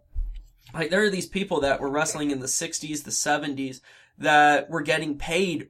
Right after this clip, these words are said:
really good paydays, and up until about the nineties, they were getting paid, like,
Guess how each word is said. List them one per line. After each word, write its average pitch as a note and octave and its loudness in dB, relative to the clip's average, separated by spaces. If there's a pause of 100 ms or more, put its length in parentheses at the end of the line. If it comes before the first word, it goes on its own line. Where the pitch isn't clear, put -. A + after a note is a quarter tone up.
really C#3+ 0
good C3+ -2
paydays, C3 -2
and C#3 -2
up E3 2
until D3+ -4
about D3 -2
the B2+ -8
nineties, C3+ -4
they C#3+ -2
were F3 -2
getting D3 -4
paid, F3 -6
like, - -6